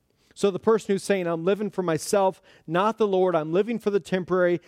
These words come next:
not the eternal," they're continually chasing the approval of man or people versus the Lord. And Proverbs tells us that,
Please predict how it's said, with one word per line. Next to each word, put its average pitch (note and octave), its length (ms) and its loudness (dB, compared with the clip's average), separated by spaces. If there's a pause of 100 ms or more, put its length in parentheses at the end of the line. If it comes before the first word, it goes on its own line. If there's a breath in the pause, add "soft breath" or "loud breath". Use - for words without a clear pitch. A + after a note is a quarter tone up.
(140 loud breath)
not F#3 340 0
the A3 120 -2
eternal," E3 540 -4 (1200)
they're D3+ 120 -2
continually F#3 640 -2
chasing E3+ 600 -4
the D3 100 -2
approval E3 480 -4
of B2 120 -6
man D3 460 -4 (260 soft breath)
or C#3+ 100 -4
people D#3+ 440 -6
versus D3 640 -6 (300 soft breath)
the C#3 80 -6
Lord. D3+ 360 -2 (960)
And D#3+ 160 -4
Proverbs G#3+ 520 0
tells G3+ 420 0
us D#3+ 220 -6
that, F3 200 0